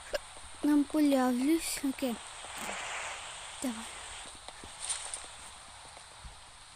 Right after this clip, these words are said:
Ну,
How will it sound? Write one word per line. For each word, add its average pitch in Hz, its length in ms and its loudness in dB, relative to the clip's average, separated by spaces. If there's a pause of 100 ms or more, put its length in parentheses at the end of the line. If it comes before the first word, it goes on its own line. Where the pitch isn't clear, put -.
(2250)
Ну, 302 140 10